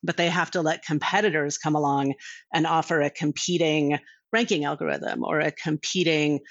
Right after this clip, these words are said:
set of moderation rules. And then as a user, you choose, "Well, I want the Disney flavor of Facebook,"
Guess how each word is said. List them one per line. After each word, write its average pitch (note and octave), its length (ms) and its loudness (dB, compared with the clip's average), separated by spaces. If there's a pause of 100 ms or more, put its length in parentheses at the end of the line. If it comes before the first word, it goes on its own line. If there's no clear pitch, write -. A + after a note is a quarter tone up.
(140)
set F#3 200 0
of D#3 80 2
moderation D#3 680 2
rules. D2+ 500 -2
And F3 140 4
then D#3+ 160 4
as D3+ 160 0
a D#3+ 60 0
user, F#3 380 2
you D#3+ 220 0
choose, E3 400 2
"Well, D#3+ 140 0
I F3 80 4
want F3+ 180 0
the E3+ 80 -2
Disney D#3 400 0
flavor C#3+ 380 -2
of C3+ 100 -2
Facebook," - 480 -4